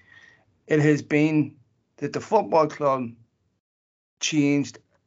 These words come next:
completely. So it went from, because of, because Ferguson, Ferguson was such a giant and icon to football club, no one was capable of usurping his power,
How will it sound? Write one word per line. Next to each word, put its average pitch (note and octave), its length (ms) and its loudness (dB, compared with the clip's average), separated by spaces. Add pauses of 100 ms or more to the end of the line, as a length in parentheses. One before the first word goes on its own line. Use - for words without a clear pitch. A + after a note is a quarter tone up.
(100)
completely. C3 680 -12 (680)
So D3+ 480 0 (300)
it D#3 160 -10
went G3+ 280 2
from, D#3+ 640 -2 (1080)
because F#3 320 -6
of, A3+ 140 -10
because E3 280 -6
Ferguson, C#3 720 -4
Ferguson B2+ 480 -6
was A#2 160 -8
such A#2 280 -8
a C#3 60 -6
giant A2+ 460 -2
and A#2 100 -4
icon A#2 320 -2
to A2+ 60 -16
football - 320 -10
club, B2+ 200 -6
no C#3 140 2
one F3+ 140 2
was E3+ 100 -6
capable C#3 320 -6
of A2+ 120 -8
usurping A#2 420 -6
his G#2+ 100 -8
power, - 340 -6